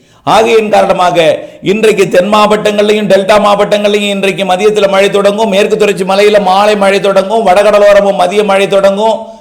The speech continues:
எல்லா மாவட்டங்களுக்கும் பரவலான மழைப்பொழிவு மீண்டும் இன்றைக்கு மதிய மாலை கொடுக்கும்.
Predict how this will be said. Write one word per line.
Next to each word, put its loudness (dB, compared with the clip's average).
எல்லா 0
மாவட்டங்களுக்கும் 0
பரவலான 2
மழைப்பொழிவு 0
மீண்டும் -4
இன்றைக்கு -4
மதிய 0
மாலை 0
கொடுக்கும். 0